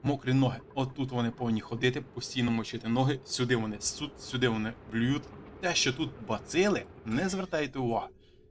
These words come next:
Нічого з ними не станеться. Не помруть вони від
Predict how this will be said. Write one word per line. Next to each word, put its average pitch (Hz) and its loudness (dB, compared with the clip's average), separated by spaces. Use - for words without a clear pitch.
Нічого 170 0
з - -4
ними 143 -2
не 139 0
станеться. 107 -6
Не 156 2
помруть 185 0
вони 151 0
від 131 0